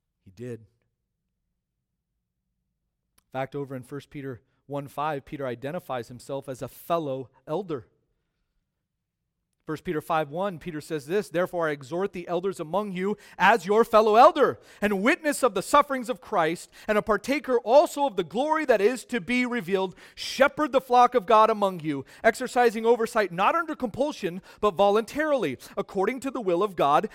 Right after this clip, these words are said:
and not for sordid gain, but with eagerness." Did Peter learn what it meant to be a leader in the church?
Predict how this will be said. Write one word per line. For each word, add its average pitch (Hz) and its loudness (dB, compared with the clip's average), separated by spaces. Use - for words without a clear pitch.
and 190 -2
not 226 2
for 269 -10
sordid 196 -2
gain, 156 -4
but 190 2
with 180 2
eagerness." 208 -4
Did 196 4
Peter 262 0
learn 226 0
what 220 4
it 190 -4
meant 190 0
to 214 -8
be 226 0
a 226 8
leader 233 4
in 220 6
the 220 -4
church? - -4